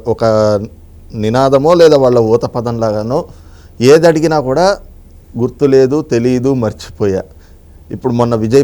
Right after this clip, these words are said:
పాల్ గారిని కూడా ఇన్వెస్టిగేషన్ ఆఫీసర్గా ఉన్నారు ఆయన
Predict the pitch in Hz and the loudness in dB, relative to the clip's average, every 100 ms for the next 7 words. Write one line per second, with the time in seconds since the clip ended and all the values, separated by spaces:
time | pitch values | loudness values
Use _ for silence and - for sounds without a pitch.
0 | 139 131 131 131 120 123 120 135 127 131 | 2 0 2 0 0 -4 -2 2 4 4
1 | 127 131 143 135 120 131 120 117 110 123 | 2 -2 0 -2 -2 -6 -2 -2 0 -4
2 | 117 117 117 113 113 113 113 | -2 -2 -2 0 0 0 0